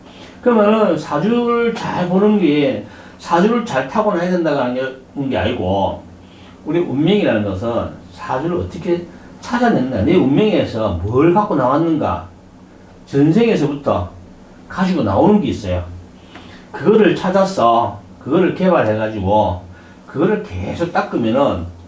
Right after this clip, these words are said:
그게 최고의 직업이 되는 거예요. 근데 그게 어렵다는 거죠. 그게, 그게 그렇게 어려워요. 그래서 우리가 우째우째 하다 보니까네,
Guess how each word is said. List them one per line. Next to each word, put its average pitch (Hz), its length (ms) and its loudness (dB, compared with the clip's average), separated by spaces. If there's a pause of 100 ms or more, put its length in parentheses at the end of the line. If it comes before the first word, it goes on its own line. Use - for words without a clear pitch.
(260)
그게 190 340 -4
최고의 415 480 0
직업이 160 320 0
되는 90 220 -4
거예요. 87 180 -10 (760)
근데 185 160 0
그게 208 240 0
어렵다는 247 480 2
거죠. 98 340 2 (480)
그게, 90 320 -6 (420)
그게 233 300 0
그렇게 - 360 2
어려워요. 107 580 0 (1700)
그래서 104 520 2 (380)
우리가 104 520 4 (960)
우째우째 214 500 2
하다 214 280 4
보니까네, 120 800 2